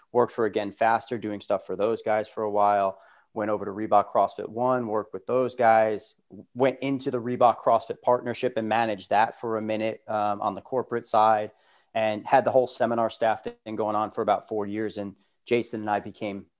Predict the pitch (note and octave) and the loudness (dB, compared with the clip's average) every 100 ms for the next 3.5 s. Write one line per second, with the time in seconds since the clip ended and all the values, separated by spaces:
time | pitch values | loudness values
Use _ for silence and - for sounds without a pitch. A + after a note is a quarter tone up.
0 | _ - A#2 A2 G2+ - G#2+ G2+ G#2 G2+ | _ -8 -6 -6 -8 -6 -6 -6 -8 -10
1 | - A2 G2+ - - F3+ D#3+ D3 B2+ B2 | -8 -8 -8 2 6 8 8 6 4 4
2 | C3 - A2+ - A2+ A2+ G#2+ F#2+ F#2 F#2 | 2 2 -8 -2 4 6 6 0 0 0
3 | - - B2+ A#2 | -2 2 2 2